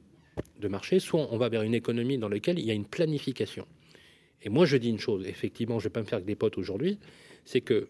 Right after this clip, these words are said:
je pense que la question du logement, elle est tellement centrale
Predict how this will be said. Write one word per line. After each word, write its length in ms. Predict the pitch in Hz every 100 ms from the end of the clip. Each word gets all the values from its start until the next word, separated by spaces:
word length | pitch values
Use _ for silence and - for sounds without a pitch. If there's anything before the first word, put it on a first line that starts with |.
| -
je 100 | 117
pense 240 | 165 156
que 100 | -
la 100 | 104
question 280 | - 185 180
du 100 | 143
logement, 300 | 127 117 113
elle 60 |
est 80 | 95
tellement 200 | 160 160 143
centrale 580 | - 135 - 127 101